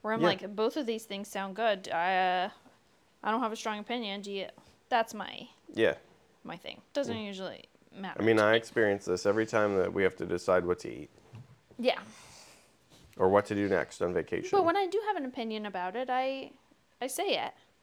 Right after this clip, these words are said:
Speaker 2: Yeah. That's true. So those are good three words. You wanna recap your words?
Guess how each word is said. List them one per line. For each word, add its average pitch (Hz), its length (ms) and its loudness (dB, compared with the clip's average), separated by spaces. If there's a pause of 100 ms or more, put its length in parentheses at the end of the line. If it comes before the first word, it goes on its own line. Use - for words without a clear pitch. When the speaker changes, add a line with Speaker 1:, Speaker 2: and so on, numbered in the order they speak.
Speaker 2:
Yeah. 87 220 0 (960)
That's 143 160 2
true. 107 300 6 (580)
So 139 300 8
those 143 260 6
are 156 140 4
good 156 240 2
three 160 160 4
words. 120 460 4
You 110 60 0
wanna 117 140 8
recap 131 340 6
your 143 100 0
words? 151 440 4